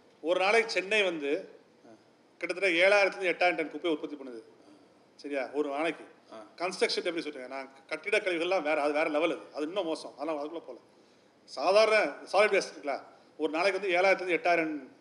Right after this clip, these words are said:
Speaker 1: டன் ஒர்க் பண்ணுது. நீங்க ஏழாயிரம், எட்டாயிரம் டன் குப்பையை ஸ்பேஸுக்கு கொண்டு போனா எத்தனை ராக்கெட் வேணும் தெரியுமா உங்களுக்கு?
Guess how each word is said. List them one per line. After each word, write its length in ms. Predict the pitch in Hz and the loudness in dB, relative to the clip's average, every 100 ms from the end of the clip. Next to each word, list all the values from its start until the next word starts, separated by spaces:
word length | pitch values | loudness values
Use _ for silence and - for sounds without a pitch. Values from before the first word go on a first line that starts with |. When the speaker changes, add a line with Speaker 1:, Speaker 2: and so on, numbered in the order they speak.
| - | -6
Speaker 1:
டன் 180 | 165 180 | -4 -4
ஒர்க் 200 | 143 151 | -8 -10
பண்ணுது. 140 | 120 - _ _ | -16 -20 _ _
நீங்க 200 | 165 160 | -6 0
ஏழாயிரம், 500 | 180 185 233 240 214 | 4 6 6 6 4
எட்டாயிரம் 220 | 190 185 180 | 4 2 2
டன் 180 | 175 | -2
குப்பையை 340 | 185 185 226 220 - | -4 4 6 6 4
ஸ்பேஸுக்கு 300 | 202 208 - | 0 0 -2
கொண்டு 160 | 170 | -4
போனா 120 | 170 190 | -2 0
எத்தனை 320 | 156 208 190 | 2 2 2
ராக்கெட் 280 | 165 180 185 | 0 -2 -2
வேணும் 180 | 165 | -2
தெரியுமா 260 | 160 139 131 | -4 -8 -10
உங்களுக்கு? 360 | 120 143 147 | -6 -6 -6